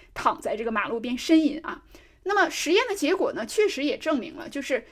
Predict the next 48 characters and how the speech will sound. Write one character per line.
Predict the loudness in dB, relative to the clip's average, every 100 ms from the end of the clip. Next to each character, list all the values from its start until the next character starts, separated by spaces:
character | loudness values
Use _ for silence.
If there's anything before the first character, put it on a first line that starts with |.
| -8
如 | 0 6
果 | 6
这 | 6 2
个 | 0
球 | 0 2
迷 | 2 0 -6 -8 -4
他 | 2 2
刚 | 4 4 6
刚 | 4 2
写 | -2 -6
的 | -2
这 | 0
个 | 2
小 | 2
论 | 0
文 | 2 0 0
是 | 4
关 | 8 8
于 | 6
我 | 2 -2 4
为 | 6 6
什 | 2 -4
么 | -6
喜 | -6 -4
欢 | 0
曼 | 0
联 | -2 -8
球 | -10 -6
队 | -6
的， | -6 -8 -16 -20 -12
他 | 0 0
提 | 2 4
供 | 8 8
救 | 6 0
助 | 0
的 | -2
可 | -2
能 | -6 -4
性 | -4
是 | -4
百 | -6
分 | -6
之 | -4
三 | 4 4
十。 | 4 0
但 | 6 6
如 | 8 4
果 | 2 -4